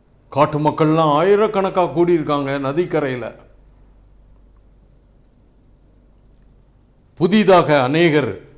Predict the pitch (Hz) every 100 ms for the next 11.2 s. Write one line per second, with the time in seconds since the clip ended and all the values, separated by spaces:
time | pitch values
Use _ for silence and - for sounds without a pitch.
0 | - 160 160 208 170 165 165 147 127 110
1 | - - _ _ - - 147 151 180 180
2 | 170 156 139 110 - - - 165 170 165
3 | 143 127 - - - 135 135 151 139 127
4 | 101 - - _ - 202 196 165 151 151
5 | 190 143 - - - - _ _ _ _
6 | _ _ _ _ - 131 208 240 247 214
7 | 202 214 - 214 202 196 185 180 170 165
8 | 160 143 117 101 - _ _ _ _ _
9 | _ _ - 131 175 220 233 233 240 214
10 | 208 226 240 214 226 - 214 196 220 226
11 | 208 120